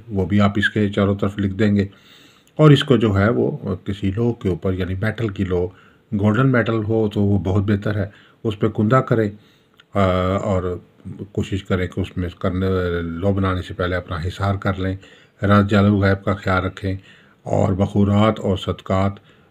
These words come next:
अ, जो वज़ाइफ हैं मुतलका वो भी साथ साथ करें। तो अल्लाह के फजल करम से ये लोहे मुबारका जो है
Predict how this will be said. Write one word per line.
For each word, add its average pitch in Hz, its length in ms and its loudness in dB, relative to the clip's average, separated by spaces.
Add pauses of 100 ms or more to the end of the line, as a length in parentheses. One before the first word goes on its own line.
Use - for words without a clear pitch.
(120)
अ, 95 100 0
जो 95 440 0
वज़ाइफ 92 420 2
हैं 92 100 -2
मुतलका 92 440 -4
वो 90 180 -6
भी 104 140 2
साथ 101 220 2
साथ 104 160 -4
करें। 107 300 0 (600)
तो 131 60 2
अल्लाह 117 220 6
के 110 80 0
फजल 95 300 0
करम 92 240 -2
से - 160 -6
ये 90 360 -2
लोहे 90 240 -4
मुबारका 82 500 -4
जो 90 140 -6
है 92 220 -8